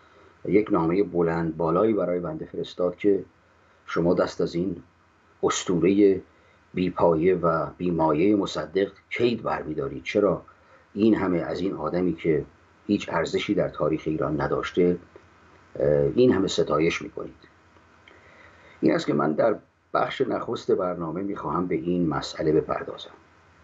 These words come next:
و بگویم که چرا باید، اه، ما ایرانیان، اه، یاد این مرد و یاد این رویداد رو،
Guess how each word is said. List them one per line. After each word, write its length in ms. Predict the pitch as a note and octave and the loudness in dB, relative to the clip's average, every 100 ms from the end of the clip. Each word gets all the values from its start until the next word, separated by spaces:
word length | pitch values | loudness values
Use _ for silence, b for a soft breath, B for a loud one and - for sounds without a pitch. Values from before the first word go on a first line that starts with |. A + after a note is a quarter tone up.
| _ _ - b b b b - | _ _ -20 b b b b -4
و 80 | F2 | 0
بگویم 380 | G2 A2+ A#2+ A2 | 2 2 2 0
که 120 | A2 | -2
چرا 420 | G#2+ - A#2 A2 | -4 -2 2 2
باید، 420 | F2+ D2+ C#2+ C#2+ C2 - _ _ _ _ _ _ _ _ _ _ - | 2 -2 -4 -6 -8 -16 _ _ _ _ _ _ _ _ _ _ -6
اه، 160 | D2 | -4
ما 240 | C#2 D#2+ A#2+ | 0 2 2
ایرانیان، 760 | A2+ G#2 F#2+ F2 E2+ F#2+ F2+ D#2 _ _ _ _ _ _ _ - - - | 2 0 0 -2 -4 -4 -6 -10 _ _ _ _ _ _ _ -14 -10 -2
اه، 160 | D2 | -2
یاد 440 | D#2 D#2+ F2+ A2+ A2+ | 0 2 4 4 2
این 280 | G2+ G#2 F#2 | 2 0 0
مرد 380 | F2+ F#2 F2 | -2 -2 -4
و 60 | E2 | -4
یاد 380 | D#2 D#2+ G2 G2+ | -2 2 4 4
این 400 | F#2+ - G#2 G2 | 2 2 0 0
رویداد 640 | E2+ E2+ D#2 F2 F2+ G2 | 0 -2 0 2 2 2
رو، 360 | F#2 F#2+ F#2 | -2 -4 -4